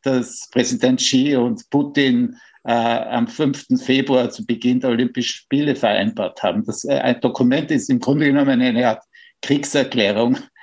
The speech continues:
an die internationale Ordnung, die unter amerikanischer Führung seit dem Zweiten Weltkrieg aufgebaut worden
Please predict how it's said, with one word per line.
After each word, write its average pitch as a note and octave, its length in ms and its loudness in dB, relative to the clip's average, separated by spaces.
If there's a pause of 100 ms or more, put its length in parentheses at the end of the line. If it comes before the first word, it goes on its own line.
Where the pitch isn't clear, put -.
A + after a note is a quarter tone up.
(120)
an B2+ 360 0 (240)
die D3 100 0
internationale A#2+ 920 0
Ordnung, A#2+ 480 -2 (100)
die A#2 380 -2
unter A2+ 240 -4
amerikanischer A#2 680 -2
Führung C3 460 0
seit A#2 300 -2
dem B2 120 -2
Zweiten A#2 380 -2
Weltkrieg A#2+ 400 -4
aufgebaut A2+ 640 -2
worden G2+ 320 -4